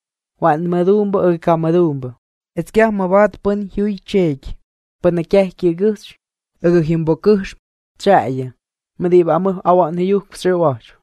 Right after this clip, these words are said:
Aga ha sir. Nye ma zowan. Chada wi ahten sohkup. Pun siya yuhkup.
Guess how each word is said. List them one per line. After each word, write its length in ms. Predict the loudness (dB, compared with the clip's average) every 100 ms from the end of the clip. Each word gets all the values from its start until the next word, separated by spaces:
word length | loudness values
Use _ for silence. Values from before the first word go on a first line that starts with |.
| _ _ _ _ -2
Aga 220 | 0 0
ha 160 | -2
sir. 460 | -2 2 4 4 0 _ _ _ _ _
Nye 120 | -2
ma 180 | 2 0
zowan. 480 | 2 0 0 -6 -8 _ _ _ _ _
Chada 520 | 2 2 2 -2 -6 _ -6
wi 220 | -4 0
ahten 360 | 0 -2 -8 -2
sohkup. 480 | -2 -2 _ -14 _ _ _ _ -2
Pun 140 | -2
siya 180 | 0 0
yuhkup. 440 | 0 0 -4 -8